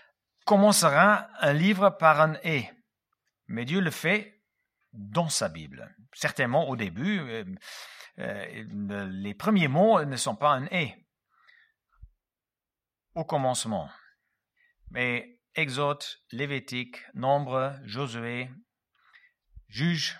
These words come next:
Samuel, tous, ils commencent avec un « et » qui nous montre qu'il y a une,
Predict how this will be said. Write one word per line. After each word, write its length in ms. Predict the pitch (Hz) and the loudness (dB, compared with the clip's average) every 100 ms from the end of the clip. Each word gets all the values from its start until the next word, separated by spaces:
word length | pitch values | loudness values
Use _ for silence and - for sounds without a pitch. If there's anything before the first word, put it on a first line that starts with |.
| _ | _
Samuel, 680 | - - 165 135 135 156 165 _ - | -4 2 2 2 -2 -2 -6 _ -12
tous, 440 | 233 - - - - | -8 -6 -6 -10 -14
ils 80 | 143 | -10
commencent 320 | 139 139 131 | -6 -4 -2
avec 240 | 117 120 | -4 -4
un « 100 | 117 - | -8 -8
et » 340 | 131 180 - - | -8 -10 -12 -16
qui 160 | 143 123 | -10 -8
nous 160 | 123 | -6
montre 880 | 120 127 135 156 185 - 208 240 262 - _ _ | -6 -4 0 0 0 -2 -4 -6 -6 -16 _ _
qu'il 140 | - 139 | -14 -6
y 80 | 131 | -6
a 80 | 131 | -6
une, 240 | 113 110 | -8 -10